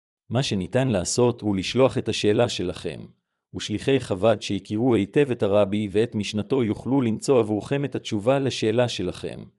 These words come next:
מתוך דבריו של הרבי ממש. בדרך הזו אנחנו יכולים לקבל מענה מהרבי, למרות שאנחנו לא מתקשרים איתו באופן ישיר.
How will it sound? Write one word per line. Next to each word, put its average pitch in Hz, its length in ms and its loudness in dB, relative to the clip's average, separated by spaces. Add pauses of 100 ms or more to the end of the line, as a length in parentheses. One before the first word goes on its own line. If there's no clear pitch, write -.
(340)
מתוך 143 420 2
דבריו 107 380 2
של 107 200 0
הרבי 104 340 2
ממש. 87 680 -6 (960)
בדרך 104 460 2
הזו 101 300 2
אנחנו 107 320 -2
יכולים 110 400 -2
לקבל 113 380 0
מענה 110 320 0
מהרבי, 98 640 -2 (460)
למרות 104 340 -2
שאנחנו 110 560 0
לא 131 140 4
מתקשרים 131 580 -4
איתו 123 280 0
באופן 104 480 -2
ישיר. 62 520 -6